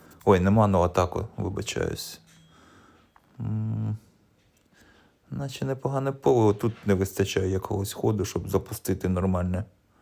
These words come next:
Давай зробимо трієчку ось так спочатку.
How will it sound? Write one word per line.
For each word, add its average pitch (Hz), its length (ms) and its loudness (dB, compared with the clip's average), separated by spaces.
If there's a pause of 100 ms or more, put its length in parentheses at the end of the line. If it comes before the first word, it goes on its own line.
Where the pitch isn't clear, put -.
(3500)
Давай 90 320 2
зробимо 90 440 0
трієчку 123 480 0
ось - 120 -4
так - 320 -6
спочатку. - 640 -6